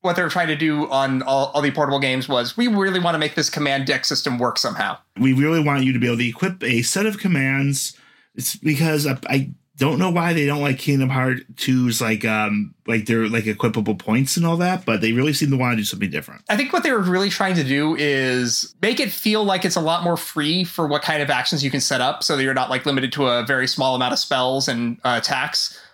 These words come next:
Speaker 1: But unfortunately, like, I feel like it's fine, but it doesn't flow as well as just a pure three D action game in the way that Kingdom Hearts two did.
Speaker 2: Like, um, I'm not being, I'm not being, like, you know,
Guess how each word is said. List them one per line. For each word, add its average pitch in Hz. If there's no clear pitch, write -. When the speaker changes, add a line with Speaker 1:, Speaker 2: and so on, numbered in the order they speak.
Speaker 1:
But 175
unfortunately, 170
like, 156
I 170
feel 247
like 208
it's -
fine, 202
but 175
it 180
doesn't 214
flow 185
as 170
well 156
as 143
just 160
a 135
pure 165
three 165
D 147
action 135
game 123
in 123
the 127
way 131
that 123
Kingdom 135
Hearts 123
two 131
did. 110
Speaker 2:
Like, 156
um, 156
I'm 147
not 202
being, 185
I'm 131
not 160
being, 165
like, 120
you 127
know, 110